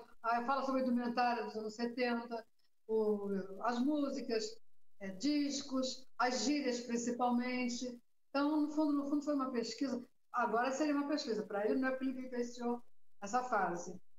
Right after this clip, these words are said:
Mas eu, eu acho muito interessante. E é pra rir.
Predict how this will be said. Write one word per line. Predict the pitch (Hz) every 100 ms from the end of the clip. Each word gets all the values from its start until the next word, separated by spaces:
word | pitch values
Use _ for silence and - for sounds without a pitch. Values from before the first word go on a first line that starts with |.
| - -
Mas | 233 247 254
eu, | 262
eu | 262
acho | 269 269
muito | 262 269
interessante. | 285 285 269 262 - 175 170 - - - - - -
E | 269 285 330 349 440 427 233 - _
é | 226
pra | 220 311 311
rir. | 233 -